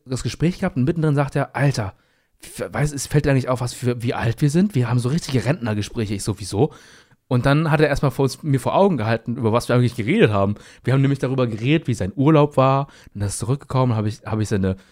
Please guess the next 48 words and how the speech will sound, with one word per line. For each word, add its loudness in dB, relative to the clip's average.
hab -4
ich 0
seine 0
Waschmaschine 4
gesehen 4
und -2
dann, -2
weil, 0
weil 2
es -4
eine -6
andere -4
Waschmaschine 2
ist, -4
als, -4
also -6
so 2
eine, 2
die, -6
wo -10
du -8
die -2
Wäsche 0
von -2
oben 6
reinschmeißen 4
musst 0
und -6
nicht -2
so -8
von -12
vorne. 2
Dann -4
haben 4
wir 4
über 0
die 0
Waschmaschine 2
geredet, 2
haben 4
über 4
Waschmittel 2
geredet, 4
haben 0
über -4
das -8
Wetter 4
geredet. 2